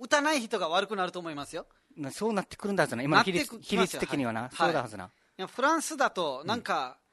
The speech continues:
Speaker 1: ワクチンパスポートを持ってないと店に入れないとかそういうのもある。
Speaker 2: あ、これも日本もで、なるでしょ。
Speaker 1: 今そろそろがなりますね。
Speaker 2: なるでしょ。
Speaker 1: で、日本もあの、ワクチンパスポートを作るようになったので、
Speaker 2: うん。
Speaker 1: まあ、それ打てない人はどこか入れないとかそういうのはあります。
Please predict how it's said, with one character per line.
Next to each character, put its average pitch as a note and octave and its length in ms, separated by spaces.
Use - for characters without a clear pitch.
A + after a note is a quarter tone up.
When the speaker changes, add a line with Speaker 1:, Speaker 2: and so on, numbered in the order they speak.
Speaker 1:
ワ A3 120
ク - 60
チ C#4 120
ン B3 40
パ B3+ 160
ス - 80
ポ B3+ 80
ー - 20
ト A3 80
を F#3+ 40
持 G3+ 100
っ - 40
て G#3+ 120
な G3+ 80
い F3+ 80
と D#3+ 120
店 F3 360
に G#3 120
入 G3 200
れ F#3+ 80
な F#3 100
い F3 60
と F3 80
か - 80
そ F3+ 140
う F3+ 40
い F3 40
う - 20
の D#3 80
も C#3+ 80
あ - 20
る。 - 40
Speaker 2:
あ、 - 20
こ C4+ 80
れ B3+ 40
も E3 120
日 E3 100
本 G3+ 240
も F#3+ 80
で、 D#3 140
な D3+ 160
る E3 80
で B2 80
し - 100
ょ。 - 120
Speaker 1:
今 A#3+ 200
そ - 120
ろ B3+ 80
そ C4+ 80
ろ A3 80
が G3+ 60
な F3+ 120
り F#3 60
ま F3 100
す - 100
ね。 G#2 240
Speaker 2:
な C3 120
る B2+ 60
で G#2 100
し - 80
ょ。 F3 40
Speaker 1:
で、 F3+ 60
日 A3 80
本 B3 160
も A#3+ 160
あ G#3 60
の、 E3 280
ワ F#3+ 100
ク - 60
チ A3+ 120
ン G#3 40
パ A3+ 140
ス - 60
ポ A3+ 80
ー F#3+ 40
ト E3+ 100
を - 20
作 - 260
る G3 60
よ F#3+ 80
う - 20
に E3+ 80
な D#3+ 80
っ - 60
た D#3 100
の B2+ 100
で、 G#2 220
Speaker 2:
う B2 40
ん。 F#2 140
Speaker 1:
ま C#3 120
あ、 C#3 40
そ G#3 120
れ F#3 340
打 F#3 100
て G3+ 120
な G3 100
い F3+ 80
人 E3 100
は D3+ 80
ど E3 100
こ E3+ 120
か D#3+ 120
入 E3 200
れ E3+ 60
な E3 100
い D3+ 40
と C#3+ 80
か C#3 80
そ F#3+ 160
う - 20
い - 20
う F3+ 40
の D#3 80
は A#2+ 80
あ D3+ 60
り F3 80
ま G3 120
す。 - 180